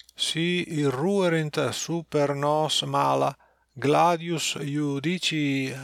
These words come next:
pestilentia et fames, stabimus coram domo ac in conspectu tuo, in qua invocatum est nomen tuum, et clamabimus ad te in tribulationibus nostris,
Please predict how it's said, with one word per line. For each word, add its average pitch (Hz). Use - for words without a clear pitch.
pestilentia 151
et 135
fames, 156
stabimus 180
coram 160
domo 156
ac 160
in 151
conspectu 139
tuo, 202
in 170
qua 175
invocatum 160
est 165
nomen 143
tuum, 120
et 147
clamabimus 147
ad 131
te 170
in 139
tribulationibus 147
nostris, -